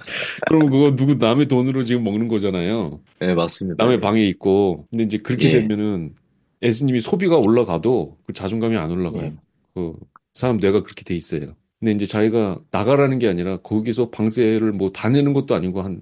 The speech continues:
Speaker 1: 삼십만이라도, 그리고 장 볼 때 한, 한 달에 한 십이라도 그래 낸다?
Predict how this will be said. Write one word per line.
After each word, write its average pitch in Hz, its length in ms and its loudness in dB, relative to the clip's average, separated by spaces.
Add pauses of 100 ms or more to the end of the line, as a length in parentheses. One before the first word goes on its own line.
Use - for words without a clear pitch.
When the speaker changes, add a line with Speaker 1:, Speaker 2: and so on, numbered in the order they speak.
(140)
Speaker 1:
삼십만이라도, 147 1000 0
그리고 117 160 -2
장 110 260 -2
볼 123 200 2
때 113 300 2 (180)
한, 110 280 -4
한 131 140 -2
달에 120 180 2
한 107 120 -6
십이라도 123 640 -2 (200)
그래 123 140 0
낸다? 120 500 2